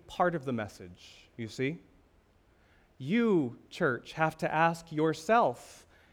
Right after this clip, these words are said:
am I preaching the whole counsel of God to my family, to my friends, or only part of it? See, we are messengers, and we must be faithful to give the fullness of God's truth.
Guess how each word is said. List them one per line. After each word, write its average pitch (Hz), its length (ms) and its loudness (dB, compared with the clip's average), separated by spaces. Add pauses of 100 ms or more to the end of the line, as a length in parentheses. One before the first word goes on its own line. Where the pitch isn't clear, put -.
am 151 240 -2
I 190 280 0
preaching 175 640 -4
the 127 160 2
whole 208 680 2
counsel 175 640 -6
of 151 180 -4
God 139 560 0 (120)
to 139 160 -8
my 123 200 -2
family, 120 600 -6 (1080)
to 143 140 -2
my 127 180 -2
friends, 113 800 -6 (600)
or 123 180 -4
only 123 260 -4
part 139 320 0
of 98 80 -4
it? - 240 -14 (460)
See, 123 200 -8
we 131 200 0
are 123 100 2
messengers, 120 880 -4
and 123 140 -8
we 120 100 -2
must 131 420 -4
be 170 120 -4
faithful 175 720 -4
to 120 160 -10
give 147 500 2 (360)
the 135 100 0
fullness 143 560 -2
of 127 140 -8
God's 131 260 -4
truth. 196 360 -6